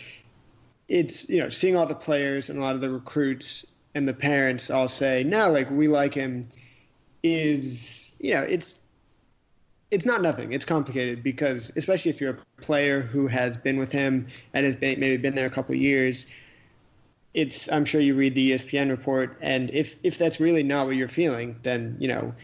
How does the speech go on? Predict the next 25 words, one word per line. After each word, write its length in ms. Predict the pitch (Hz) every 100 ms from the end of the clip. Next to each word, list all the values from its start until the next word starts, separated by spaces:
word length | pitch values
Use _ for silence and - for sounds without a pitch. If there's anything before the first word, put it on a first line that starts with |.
| - _ -
you, 240 | 156 - -
I, 140 | 151 - 170
I 20 |
can't 260 | 165 160 -
tell 260 | 151 135
them 480 | 123 123 120 120 117 - _ -
what 280 | 127 127 123
they've 200 | 123 117
experienced, 760 | 117 - 127 120 113 123 - -
obviously, 640 | 131 123 120 - - 50 - 123 -
but, 340 | 135 - - - - _ _ _
uh, 420 | - 143 71 - - - - _ _ _ _ _ _ _ _ _ -
the, 260 | 160 147 147
yeah, 240 | 160 151 113
the 120 | 135
stuff 340 | - 170 156
in 140 | - 151
the 100 | 139
U 100 | 139
S 80 | 131
P 140 | 143
N 120 | 135
report, 520 | 131 - 143 131 127 - _
um, 720 | 147 139 131 117 - 123 - - _ _ _ _
it's, 600 | 160 - - - - -